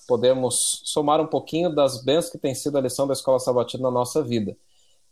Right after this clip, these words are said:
A frase que eu queria deixar com vocês, aprendi semana passada com o pastor Rodrigo Silva, onde ele falou várias frases de impacto, mas uma que me chamou a atenção é: "Como saber a diferença entre uma miragem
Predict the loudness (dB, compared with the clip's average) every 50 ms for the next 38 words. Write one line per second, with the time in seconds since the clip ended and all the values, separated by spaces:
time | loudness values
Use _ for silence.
0 | _ _ -2 -2 0 2 4 4 4 4 2 -2 0 0 0 2 2 0 0 2
1 | 0 0 0 0 0 0 0 0 0 0 0 2 0 -2 -4 -6 -2 0 0 0
2 | 0 0 -2 0 0 -2 0 0 2 2 2 -2 -6 _ _ _ -20 -20 -8 -4
3 | -2 0 2 2 2 2 2 0 0 0 2 4 4 4 4 2 0 -4 -6 -2
4 | -2 -2 -2 -2 -2 -2 -2 0 0 0 0 0 -2 -2 -2 -4 -4 0 0 2
5 | 2 2 0 -4 -6 -8 _ _ _ _ _ _ _ _ _ _ -4 0 2 2
6 | 4 2 2 2 2 2 2 2 2 2 0 0 -2 -8 _ _ _ _ _ _
7 | _ _ _ _ _ _ 0 2 2 4 4 2 2 2 4 4 4 2 0 2
8 | 4 4 4 4 2 -4 -10 -12 -6 -2 0 0 0 0 -4 -8 -6 -6 -6 -4
9 | -4 -6 -8 -8 -8 -8 -8 -6 -6 -4 -2 -4 -4 -4 -6 -6 -6 -6 -4 -2
10 | 0 2 0 0 -2 -4 -10 _ _ _ _ _ _ _ _ _ 0 0 0 2
11 | 2 2 2 2 2 4 4 4 4 2 0 -4 0 2 2 4 4 4 4 2
12 | 2 0 -2 -2 -2 -2 -4 -4 -4 -4 0 0 0 0 2 2 2 4 4 4
13 | 4 2 0 -4 -6 -6 -8